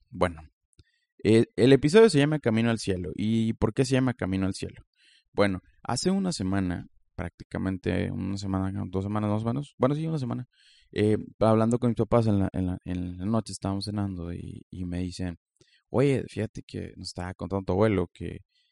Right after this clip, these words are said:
tuvo como que de repente apareció en el <laughs> cielo y, y, y regresó". Yo me les quedé viendo así como que, "¿Eh? ¿A cómo? ¿A qué, qué, qué estamos hablando? ¿Qué pasó?". Me dicen,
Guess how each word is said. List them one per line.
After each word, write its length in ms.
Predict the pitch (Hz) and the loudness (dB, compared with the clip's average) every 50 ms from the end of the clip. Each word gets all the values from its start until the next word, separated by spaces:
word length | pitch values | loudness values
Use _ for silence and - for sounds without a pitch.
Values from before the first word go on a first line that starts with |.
| _ _ _ _ _ | _ _ _ _ _
tuvo 500 | - 95 90 90 92 95 95 92 90 87 | -6 -4 -2 0 0 2 2 2 2 0
como 220 | - - 90 87 - | -4 -6 -8 -8 -8
que 340 | - 85 82 76 76 76 - - _ _ _ - | -8 -8 -6 -6 -8 -10 -12 -16 _ _ _ -4
de 80 | 90 | -4
repente 360 | 78 82 - - 82 80 95 | -4 -4 -4 -6 -4 -2 -2
apareció 320 | 90 - 92 85 87 82 85 | -2 -2 -2 -4 -4 -4 -4
en 80 | 85 | -4
el 80 | 85 82 | -4 -4
<laughs> 0 | |
cielo 420 | - - - 90 - 82 85 82 | -4 -4 -4 -4 -6 -6 -8 -8
y, 300 | 82 80 80 80 78 76 - - | -6 -6 -4 -4 -4 -6 -6 -6
y, 420 | 82 82 82 80 80 76 71 - - _ _ _ _ | -6 -6 -4 -4 -4 -4 -6 -6 -10 _ _ _ _
y 100 | - 90 85 | -2 -2 0
regresó". 520 | 85 85 73 73 80 78 - 87 82 - _ _ _ _ _ _ _ _ _ _ _ _ _ _ _ _ | 0 -2 -2 -4 -6 -4 -2 -4 -4 -4 _ _ _ _ _ _ _ _ _ _ _ _ _ _ _ _
Yo 200 | - - - 87 | -16 -10 -8 -4
me 140 | 95 98 98 | -2 0 0
les 140 | 90 82 - | 0 0 -2
quedé 160 | - 87 85 | 0 0 2
viendo 180 | 92 92 92 87 | 2 2 2 0
así 140 | 85 - 85 | -2 -2 -4
como 160 | 92 85 78 | -4 -4 -4
que, 80 | 143 | -2
"¿Eh? 240 | 160 98 117 160 143 - _ - | 0 0 0 0 -2 -6 _ -12
¿A 60 | - - | -12 -4
cómo? 460 | - 113 113 107 92 87 76 62 50 - - - | -2 -2 0 0 -2 -4 -6 -6 -10 -12 -14 -14
¿A 180 | - 58 92 | -10 -8 -8
qué, 320 | - - 98 90 85 82 82 - | -6 -4 -2 0 0 -2 -4 -4
qué, 220 | - 90 87 85 | -4 -4 -4 -4
qué 120 | - - 92 | -2 -4 -4
estamos 340 | 90 - 98 95 95 92 | -4 -2 -2 -4 -2 -2
hablando? 400 | 95 85 92 101 104 101 95 82 | -2 0 0 2 2 2 0 -2
¿Qué 120 | - - 87 | -2 -4 -4
pasó?". 260 | - 90 92 90 - _ _ _ _ _ _ _ _ _ _ | -4 -4 -6 -8 -10 _ _ _ _ _ _ _ _ _ _
Me 140 | - 87 95 101 | -2 2 2 4
dicen, 280 | 101 95 101 92 - | 4 4 2 0 -2